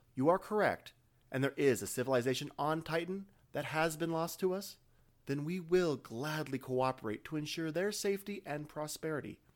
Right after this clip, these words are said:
The corporation is on Titan to make a profit, but I would like to believe we are building something bigger than that. We are on the precipice of a new age. We must move forward as a civilization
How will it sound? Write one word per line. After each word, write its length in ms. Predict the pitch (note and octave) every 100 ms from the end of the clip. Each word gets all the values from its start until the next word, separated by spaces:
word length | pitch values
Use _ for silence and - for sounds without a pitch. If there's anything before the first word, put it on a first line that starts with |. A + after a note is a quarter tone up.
| _
The 80 | -
corporation 580 | - C4+ C4 A3+ G#3+ G#3
is 80 | F#3
on 140 | F3
Titan 320 | E3 F3 E3 D#3+
to 120 | D3+
make 160 | D3 G#2+
a 60 |
profit, 560 | - - B2 - E2+ - _ _ _ _ _ _ -
but 320 | A#2+ F#2 - - -
I 100 | D#3+
would 140 | E3+ A2
like 140 | G#2
to 80 | -
believe 300 | A2 A#2 A#2
we 160 | D3+ F#3+
are 100 | E3
building 300 | E3 E3 D3
something 340 | E3 E3+ C3
bigger 300 | D#3 D#3+ C#3+
than 180 | A#2 G#2
that. 320 | G#2 F2+ D#2 - _ _ _ _ -
We 360 | A#2 C#3 C3 A2+
are 140 | G#2+
on 100 | A2
the 80 | G2
precipice 540 | - B2+ - A2+ G#2
of 160 | - B2
a 40 |
new 300 | B2 D3 D3
age. 540 | C#3 C#3+ G#2 F#2+ - - _ _ _ _ _ _ -
We 360 | A#2 B2 G#2+
must 280 | G2+ G2+ -
move 160 | A2+ G2
forward 360 | - C3 B2
as 160 | A#2 B2
a 40 |
civilization 760 | - D3 D3+ C#3+ D3+ D3 D#3